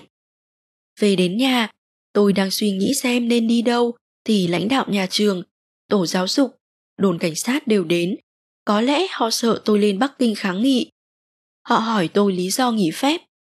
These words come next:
Tôi nói, "Không có gì sai khi tu luyện pháp luân công và chiểu theo chân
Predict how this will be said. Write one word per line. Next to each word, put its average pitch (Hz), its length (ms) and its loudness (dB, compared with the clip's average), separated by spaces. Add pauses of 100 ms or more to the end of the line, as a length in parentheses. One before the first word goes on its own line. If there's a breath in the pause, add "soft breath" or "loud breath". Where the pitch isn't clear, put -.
(180)
Tôi 202 180 0
nói, 185 360 -2 (600)
"Không 220 260 0
có 196 120 0
gì 233 220 0
sai 240 360 -2
khi 220 280 -2
tu 208 140 0
luyện 208 240 0
pháp 277 240 -4
luân 226 180 -2
công 226 300 -2 (420)
và 214 240 -2
chiểu 185 220 2
theo 214 240 -2
chân 202 400 -4